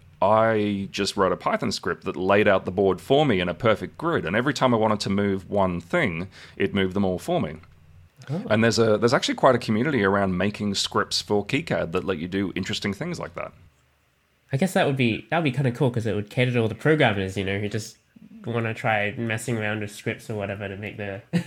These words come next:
Speaker 1: Exactly.
Speaker 2: the little P C Bs. Oh, that's cool.
Speaker 1: Oh,
Speaker 2: Um,
Speaker 1: a-,
Speaker 2: and,
Speaker 1: and
Speaker 2: and
Speaker 1: one last thing I wanted to say as well. If you are a programmer wanting to get into P C B design,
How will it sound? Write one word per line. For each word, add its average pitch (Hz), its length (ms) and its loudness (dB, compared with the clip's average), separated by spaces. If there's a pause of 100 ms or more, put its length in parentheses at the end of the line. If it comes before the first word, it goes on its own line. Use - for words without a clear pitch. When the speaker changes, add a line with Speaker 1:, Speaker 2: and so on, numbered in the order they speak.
(260)
Speaker 1:
Exactly. 131 460 4
Speaker 2:
the 135 80 2
little 127 340 -2 (180)
P 127 120 -2
C 123 140 -4
Bs. 117 320 -2 (320)
Oh, 190 60 0
that's 196 180 0
cool. 170 240 2
Speaker 1:
Oh, 156 200 6
Speaker 2:
Um, 123 380 2 (100)
Speaker 1:
a-, 92 60 0 (240)
Speaker 2:
and, 151 120 6
Speaker 1:
and 139 120 8
Speaker 2:
and 156 60 10
Speaker 1:
one 175 120 8
last 151 220 6
thing 160 100 6
I 147 60 12
wanted 139 220 8
to 117 60 4
say 131 200 6
as 104 120 4
well. 113 280 8
If 175 220 6
you 160 140 2
are 143 200 8
a 139 80 6
programmer 92 520 2
wanting 95 280 2
to 135 100 -4
get 113 260 0
into 107 680 2
P 135 160 0
C 135 180 -2
B 120 160 2
design, 92 560 0